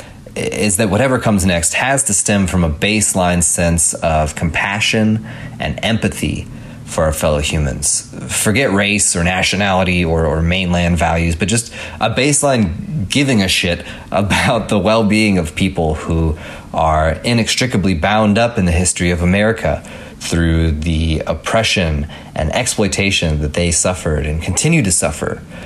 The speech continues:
for the supposed benefit of, of those of us on the mainland and our almighty economy. And, and we cultivate that compassion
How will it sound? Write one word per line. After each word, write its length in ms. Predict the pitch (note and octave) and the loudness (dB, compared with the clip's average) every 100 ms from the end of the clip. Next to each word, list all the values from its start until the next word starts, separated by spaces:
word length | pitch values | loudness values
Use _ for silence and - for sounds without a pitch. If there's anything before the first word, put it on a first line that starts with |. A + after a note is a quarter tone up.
| - - | -16 -14
for 360 | - - E2 D#2+ | -8 -2 0 2
the 180 | D#2+ | 2
supposed 680 | E2 - - A#2+ D3 A#2 F#2 | 0 -2 0 2 2 2 0
benefit 460 | F2+ G2+ G2 E2 - - - - - | 2 2 2 -2 -4 -8 -18 -14 -6
of, 400 | D#2 D#2 D2+ D2 | -2 0 0 -2
of 180 | D2+ D2 | -2 0
those 220 | F2 E2+ | 0 0
of 100 | E2 | 0
us 160 | E2 - | 0 0
on 80 | D#2+ | 2
the 60 | |
mainland 600 | D#2+ D#2+ F2+ D#2+ D2 D2 | 2 2 2 2 0 0
and 480 | D2+ D2+ D2+ D2 D2+ | -2 -2 0 0 0
our 540 | D2+ D2+ D2+ D2 D2 | -2 -2 -2 0 -2
almighty 800 | D2 F#2 F#2+ F2 F#2 E2+ E2 D#2 - - - | 0 2 4 2 2 0 0 -2 -6 -18 -8
economy. 720 | - - F#2 F#2+ F#2 D#2 - - - - - - - - - | -6 -2 0 0 0 -4 -10 -16 -20 -20 -18 -18 -18 -16 -6
And, 460 | E2+ D#2+ D#2+ D#2 D#2+ | -2 0 2 2 0
and 600 | D#2+ D#2 D2+ - D2+ F2 | 0 0 -2 -2 -2 0
we 280 | E2+ E2 | 0 0
cultivate 760 | E2 - C3+ D3 G#2 E2+ - - | -2 0 0 2 0 0 -2 -4
that 200 | F2+ F2 | -4 -2
compassion 760 | - D#2+ F2+ G2 F#2+ D2+ - | -4 -2 0 0 0 -2 -4